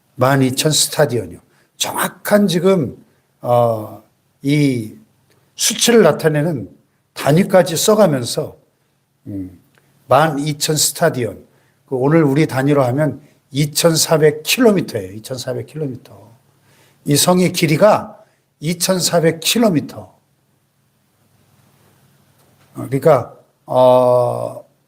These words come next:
서울, 부산이 한 사백 킬로 되죠? 그러니까 서울, 부산 거리에 한 여섯 배, 사륙이 십사. 서울, 부산 거리에 여섯 배 되는 길이를 한번 상상을 해보세요.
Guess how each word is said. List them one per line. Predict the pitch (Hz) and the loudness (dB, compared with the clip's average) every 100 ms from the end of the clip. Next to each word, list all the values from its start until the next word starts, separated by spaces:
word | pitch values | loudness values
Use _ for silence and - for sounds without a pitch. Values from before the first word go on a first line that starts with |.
| _ _ _ - | _ _ _ -8
서울, | - 196 190 | 2 4 4
부산이 | 156 147 160 151 | 2 0 0 2
한 | 139 | 0
사백 | - 170 160 | 2 2 2
킬로 | 160 139 | 0 0
되죠? | 123 120 143 247 - - _ _ _ _ _ | 2 2 2 2 -2 -20 _ _ _ _ _
그러니까 | - 147 | -4 -2
서울, | - 208 202 190 | 4 6 6 2
부산 | - 160 175 170 | -4 -2 -2 0
거리에 | 160 147 156 202 247 - - _ _ _ _ _ _ | 2 2 4 2 0 -10 -20 _ _ _ _ _ _
한 | - 151 139 127 - - | -4 -2 -2 -4 -8 2
여섯 | 165 190 202 | 4 4 0
배, | 170 131 113 - _ _ _ | 0 -2 -2 -20 _ _ _
사륙이 | - 156 135 123 | -10 -8 -6 -8
십사. | - - - _ _ _ _ _ _ _ _ _ _ _ | -10 -14 -18 _ _ _ _ _ _ _ _ _ _ _
서울, | - - 208 208 | -6 2 4 4
부산 | 160 165 185 | 2 0 0
거리에 | 165 160 180 220 214 - - - | 2 4 4 2 0 -14 -20 -4
여섯 | 156 185 190 220 | 4 4 4 2
배 | 220 | 2
되는 | 185 185 175 | 2 0 -4
길이를 | - 156 180 151 | -8 -6 -6 -6
한번 | 156 | -6
상상을 | 147 190 180 165 147 | -8 -8 -4 -4 -4
해보세요. | 151 143 123 101 160 | -6 -6 -6 -6 -8